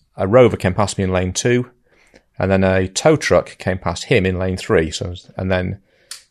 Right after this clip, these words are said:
at this point, I see nothing to attract my attention, and then suddenly the Rover, su-, the tow truck, sorry, suddenly swerved to the left, deliberately rammed the Rover, sending it spinning three hundred sixty, seven hundred twenty degrees in a shower of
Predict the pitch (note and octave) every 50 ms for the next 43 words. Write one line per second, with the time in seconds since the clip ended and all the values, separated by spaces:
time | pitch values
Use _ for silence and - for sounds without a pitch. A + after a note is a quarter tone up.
0 | _ _ _ _ _ _ - A#2 A#2 A2 - - F#2 F2+ F#2 F#2 - - - -
1 | - G2 F#2 - F2+ F2+ F#2+ G2+ - - F2+ E2 - F2+ - - G2 - F2 F2
2 | F#2 - - A2 A2+ A2 - B2+ B2 A#2 _ _ - - _ _ _ _ - A#2+
3 | A2+ - - C#3+ B2+ A2+ A2+ G#2+ A#2 A#2 A2+ A2+ G#2+ G2+ - - A2+ A#2 - G#2+
4 | G#2+ G#2 G2+ G#2 G#2 - - - B2+ A#2 - - - - - - - F#2+ F2+ -
5 | - - G2+ G2 G2 - - - - B2+ B2 A#2+ A2+ A2 - F#2+ F#2 F#2+ F2+ F2+
6 | F#2 - - - _ _ _ _ _ _ _ _ _ _ _ _ _ - G#2+ G#2
7 | C3 C3 A#2 D#2 F#2+ G2 G#2 A2+ A#2+ A2 G#2+ G#2+ G2+ F#2+ F#2 - - G2+ G2 G#2+
8 | G#2+ G#2 G2 F2+ E2+ E2+ F2 F#2 - _ - - - A2 G2+ G2+ G2+ - - -
9 | - - - - - - C#3 B2 G#2+ G2 G2 F#2+ F#2+ F#2 - _ _ _ _ _
10 | _ - - - - C3+ B2 A2+ G#2 G2 - G2 F2 - - G2 F2+ - - A2
11 | G#2 G2 F#2+ F#2 - F#2+ F2+ F2 F2 F2+ F#2+ F#2 F2+ F2 F#2 F#2 - - _ _
12 | _ - - _ _ _ - G2 F#2+ F#2 - - G#2+ G#2 G2 F#2+ F2+ F#2 F#2 F#2+
13 | F2+ - - -